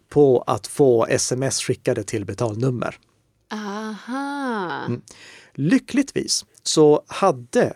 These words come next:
Speaker 1: pappan blockerat möjligheten att, eh, köpa saker på telefonräkningen.
Speaker 2: Mm.
Speaker 1: Och det är ju någonting som vi då kan förmedla som ett tips till våra lyssnare, att ifall ni inte vill att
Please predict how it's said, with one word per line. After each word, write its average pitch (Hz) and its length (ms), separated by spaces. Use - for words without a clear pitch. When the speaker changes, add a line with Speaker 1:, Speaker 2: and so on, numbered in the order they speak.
Speaker 1:
pappan - 640
blockerat 156 720
möjligheten 123 840
att, - 420
eh, 113 460
köpa 190 360
saker 78 540
på 123 160
telefonräkningen. 139 920
Speaker 2:
Mm. 240 320
Speaker 1:
Och 135 240
det 170 160
är 214 60
ju 175 100
någonting 135 360
som 123 140
vi 120 80
då 117 200
kan 113 320
förmedla 139 680
som 117 160
ett 113 100
tips 151 220
till 117 120
våra 113 180
lyssnare, 120 520
att - 300
ifall 165 420
ni 160 80
inte 131 240
vill 196 320
att - 300